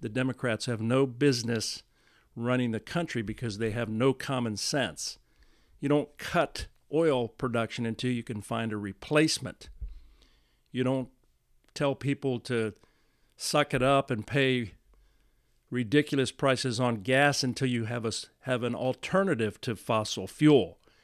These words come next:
You can do both at the same time. Why would you go beg countries like Russia, Iran, and Venezuela for oil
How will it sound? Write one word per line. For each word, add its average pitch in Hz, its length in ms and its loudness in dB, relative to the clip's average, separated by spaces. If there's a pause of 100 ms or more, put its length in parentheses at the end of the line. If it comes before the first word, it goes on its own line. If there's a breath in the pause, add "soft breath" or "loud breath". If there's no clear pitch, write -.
(200 soft breath)
You 131 140 2
can 123 200 0
do 143 240 6
both 139 460 6
at 123 120 -6
the 113 100 -6
same 117 320 -2
time. 127 560 0 (520 soft breath)
Why 127 160 2
would 143 180 2
you 131 80 -2
go 131 180 4
beg 127 440 0
countries 131 520 -2
like 113 200 -2
Russia, 123 600 2 (440 soft breath)
Iran, 123 680 2
and 110 180 -4
Venezuela 131 680 2
for 113 260 -4
oil 151 460 8